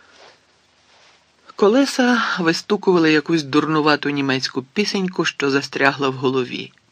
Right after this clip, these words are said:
За вікном летіли різдвяні пейзажі німецьких сіл,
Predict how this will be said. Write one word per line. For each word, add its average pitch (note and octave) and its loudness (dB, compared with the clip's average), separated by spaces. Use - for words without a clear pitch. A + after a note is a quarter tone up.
За C#3+ 0
вікном F#3 0
летіли D#3 2
різдвяні C3+ 0
пейзажі B2 0
німецьких A#2+ -8
сіл, F#3 -6